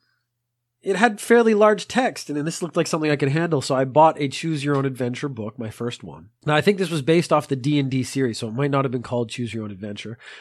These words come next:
You were supposed to, like, roll a character and have hit points and stuff, and then, you know, do it properly. I didn't. I just won every fight, and then to the end. So the only way I died is if I made a,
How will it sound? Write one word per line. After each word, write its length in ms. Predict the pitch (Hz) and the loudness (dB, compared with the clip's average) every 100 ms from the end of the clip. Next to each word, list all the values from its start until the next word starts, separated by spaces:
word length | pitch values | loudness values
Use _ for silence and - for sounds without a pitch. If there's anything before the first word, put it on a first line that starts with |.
| - | -8
You 120 | 151 | -2
were 80 | 156 | -2
supposed 280 | - 214 208 | 4 4 4
to, 80 | 196 | 4
like, 280 | 160 139 - _ | 4 2 -8 _
roll 300 | 123 147 156 | 2 4 4
a 60 | 143 | 2
character 540 | - 143 135 139 143 | 0 0 0 0 0
and 100 | 131 | 0
have 160 | 120 117 | -4 -4
hit 180 | 143 139 | -4 -4
points 280 | 139 135 | -4 -4
and 80 | 139 | -8
stuff, 420 | 127 143 139 135 | -6 -2 -2 -4
and 100 | 123 | -8
then, 220 | 110 107 110 _ _ _ _ _ | -8 -10 -12 _ _ _ _ _
you 140 | 127 | -6
know, 120 | 107 | -6
do 280 | 101 107 123 | -6 -4 -4
it 100 | 110 | -4
properly. 560 | - 120 131 143 147 139 _ | -4 -4 0 0 0 -4 _
I 140 | 151 170 | 4 4
didn't. 320 | 147 139 135 | 4 -2 0
I 140 | 160 | 2
just 160 | 165 143 | 2 2
won 220 | 131 147 | 2 4
every 220 | 139 131 | 4 2
fight, 380 | 135 - 123 123 - | -2 -2 -2 -2 -6
and 160 | 127 | -4
then 240 | 120 113 104 _ _ - | -4 -4 -10 _ _ -20
to 120 | - 135 | -8 -2
the 160 | 127 | 0
end. 200 | 131 120 | 0 -2
So 120 | - | -4
the 100 | 139 | 2
only 160 | 180 208 | 6 8
way 140 | 185 | 8
I 100 | 160 | 6
died 320 | 143 147 143 135 | 4 2 2 2
is 140 | 127 | -4
if 100 | 120 | -6
I 80 | 127 | -6
made 200 | 120 127 | -4 -4
a, 200 | 113 | -6